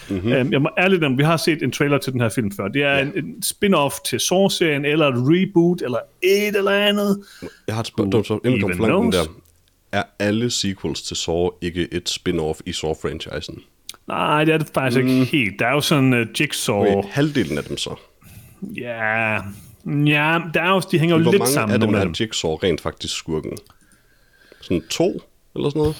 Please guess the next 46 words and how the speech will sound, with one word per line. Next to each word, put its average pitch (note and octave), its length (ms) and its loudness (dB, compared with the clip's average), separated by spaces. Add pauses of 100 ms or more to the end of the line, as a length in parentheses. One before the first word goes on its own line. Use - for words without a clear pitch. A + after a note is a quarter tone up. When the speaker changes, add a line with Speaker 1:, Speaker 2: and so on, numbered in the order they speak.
(140)
Speaker 2:
Tre - 680 -4
eller - 180 -12
sådan - 180 -12
noget, A2 140 -10
Speaker 1:
Ja. D2+ 60 -6
Speaker 2:
måske. - 340 -8
Altså - 200 -4
Speaker 1:
Så A#2+ 40 -2
Speaker 2:
sådan D#3 120 4
Speaker 1:
der D3+ 40 4
er - 20 2
Speaker 2:
lidt - 40 0
Speaker 1:
stadig F#3+ 160 4
Speaker 2:
indirekte B2+ 460 2
Speaker 1:
ret G2+ 60 0
Speaker 2:
skurken G2 240 2
Speaker 1:
mange A#2 200 2
Speaker 2:
endnu. F#2+ 120 -4
Speaker 1:
allerede, G2+ 480 2
som F#2 200 -2 (220)
egentlig G#2 580 0
teknisk - 580 -4
set E2 220 -2
burde - 320 -4
være D#2+ 140 -4
spin-offs. - 600 -14 (400)
Speaker 2:
Jo, - 300 -14
nu, D3 140 -10
det - 80 -6
er D3+ 60 0
lang C3 180 -2
tid G2+ 60 -10
siden, G#2+ 80 -4
jeg - 20 2
har G2 60 0
set - 180 -2
de G#2 60 -2
her F#2 40 -2
film, G2 180 0
men G#2 300 -4
jeg C3+ 220 -4
så F#3+ 120 2
jo B2+ 80 2
den G#2+ 160 2
der, G2 220 2
øh, F2+ 360 -4